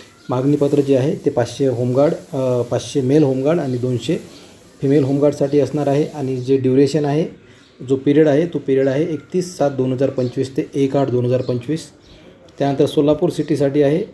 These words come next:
अ, साडेतीनशे होमगार्ड, अ, मेल आणि शंभर फिमेल होमगार्डची या ठिकाणी मागणी करण्यात आलेली आहे. परभणी सातशे आणि, अ, फिमेल सत्तर, अ, अशा होमगार्डची मागणी या ठिकाणी करण्यात आलेली आहे.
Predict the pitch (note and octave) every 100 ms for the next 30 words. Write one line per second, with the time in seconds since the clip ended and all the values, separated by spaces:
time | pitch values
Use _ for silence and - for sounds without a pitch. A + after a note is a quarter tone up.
0 | - C3+ B2+ B2+ B2+ - C3+ C#3+ D3 C3
1 | C#3+ C3+ C3+ E3 E3+ - - C3 B2 A#2+
2 | C3 E3+ - - - - - C#3 C#3 C3+
3 | D3 C3+ D#3+ A3 - C#3 C#3 C3+ C3 C3
4 | B2+ - B2+ A#2 A#2+ B2+ B2 A#2 A#2+ A#2+
5 | A#2 A#2+ A2+ A#2 A#2+ B2 C3+ F#3 - -
6 | - - - - - C#3 C#3 D#3+ F3 -
7 | - C#3 B2+ - E3 E3+ D3+ C3 C3+ C3
8 | C3 B2+ B2+ C#3 A#2+ A#2+ A#2 B2+ C#3+ E3+
9 | - - B2+ - D#3 E3+ - - - -
10 | - - - - - - - - - -
11 | - - - - B2 B2 C3+ C3 C#3+ C3+
12 | C3+ C3 C#3+ B2+ C3 B2 A#2 A#2 A#2 A2+
13 | A#2 A#2 A2+ A#2+ B2 B2 F3 -